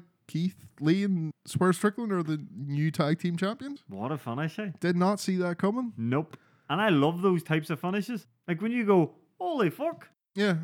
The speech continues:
Speaker 1: it, it definitely was a holy fuck one. Yeah, you
Speaker 2: Mm.
Speaker 1: just get the Starks takes the, the punch from Keith Lee. Uh, Swerve does his, uh, Swerve stomp off the top rope, pins him one, two, three.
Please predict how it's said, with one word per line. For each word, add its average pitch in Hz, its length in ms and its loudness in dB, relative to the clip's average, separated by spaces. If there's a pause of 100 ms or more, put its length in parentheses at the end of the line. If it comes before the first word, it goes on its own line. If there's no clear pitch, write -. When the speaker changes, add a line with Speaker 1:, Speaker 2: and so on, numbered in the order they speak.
Speaker 1:
it, 156 160 2
it 151 200 4
definitely 165 320 2
was 143 120 2
a 151 40 6
holy 131 200 8
fuck 131 260 -2
one. 170 360 -4
Yeah, 160 160 0
you 151 240 0
Speaker 2:
Mm. 135 40 -2
Speaker 1:
just 139 160 -2
get 143 280 -6
the 131 220 4
Starks 151 340 0
takes - 280 -2
the, 131 240 2
the 117 120 -4
punch 160 260 8
from 143 100 -2
Keith 139 300 -2
Lee. 143 560 2
Uh, 120 380 2
Swerve 139 420 2
does 131 600 -2
his, 123 300 2
uh, 120 200 -2
Swerve 139 320 0
stomp 131 420 -4
off 123 340 -6
the 123 100 -6
top 120 300 0
rope, 156 280 6 (320)
pins 165 220 6
him 165 100 6
one, 165 160 0
two, 185 160 0
three. 202 440 0